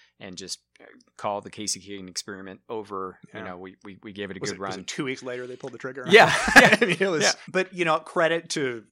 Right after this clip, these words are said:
Speaker 2: Hendrick Motorsports for not being influenced by recency bias.
Speaker 1: Yeah.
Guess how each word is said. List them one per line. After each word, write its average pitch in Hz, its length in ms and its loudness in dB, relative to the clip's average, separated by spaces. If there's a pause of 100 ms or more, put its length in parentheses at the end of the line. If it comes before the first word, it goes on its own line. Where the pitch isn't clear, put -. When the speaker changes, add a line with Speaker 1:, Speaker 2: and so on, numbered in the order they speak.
(140)
Speaker 2:
Hendrick 123 320 -6
Motorsports 113 540 -12
for 117 160 -10
not 113 300 -6
being 117 460 -14 (100)
influenced 120 580 -12
by 123 80 -10
recency 113 480 -12
bias. 117 720 -6
Speaker 1:
Yeah. 254 200 2